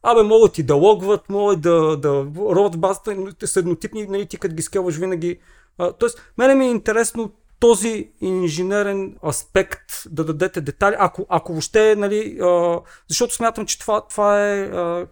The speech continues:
к-, комюнитито има нужда от това да види, че в България се разработва софтуер на ниво големите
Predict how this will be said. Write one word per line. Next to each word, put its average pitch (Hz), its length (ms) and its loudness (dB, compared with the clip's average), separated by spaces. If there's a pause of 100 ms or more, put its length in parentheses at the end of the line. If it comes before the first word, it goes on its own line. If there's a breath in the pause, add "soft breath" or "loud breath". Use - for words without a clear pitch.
(100)
к-, 175 140 -8
комюнитито 180 880 -4
има 175 200 0
нужда 175 240 -2
от 170 120 -10
това 180 180 -2
да 165 80 -4
види, 180 160 -6
че - 160 -14
в 151 40 -10
България 165 340 -2
се - 160 -8
разработва 156 680 -8 (400 soft breath)
софтуер 185 580 -2 (320)
на 160 160 0
ниво 175 720 0 (160)
големите 170 640 -2